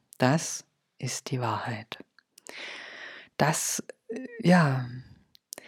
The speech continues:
um das geht es, das zu akzeptieren. Es geht nicht schnell. Es geht nicht mit ein paar Tipps. Und wenn ich das per E-Mail schreibe, dann wird die vielleicht einfach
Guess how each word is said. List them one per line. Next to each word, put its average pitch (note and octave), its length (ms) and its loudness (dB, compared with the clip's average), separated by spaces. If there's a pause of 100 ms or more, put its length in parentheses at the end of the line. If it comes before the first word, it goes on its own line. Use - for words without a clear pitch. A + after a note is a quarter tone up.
(420)
um D#3 160 6
das D#3 240 8
geht D#3+ 260 8
es, - 340 6
das D#3+ 220 4
zu - 140 2
akzeptieren. D#3+ 1120 4 (480)
Es - 160 -2
geht D#3 280 4
nicht D#3 340 4
schnell. C3 560 6 (1080)
Es - 240 2
geht D#3 440 8 (580)
nicht F#3 400 10
mit D#3 220 8
ein C#3+ 180 8
paar C#3+ 260 10
Tipps. - 520 -2 (1200)
Und D#3 140 6
wenn D#3 140 10
ich D#3+ 100 6
das - 180 4
per - 180 4
E-Mail E3 400 10
schreibe, C#3 400 4
dann C#3+ 200 4
wird C#3+ 160 2
die D#3 60 -2
vielleicht C#3 400 2
einfach C3 300 0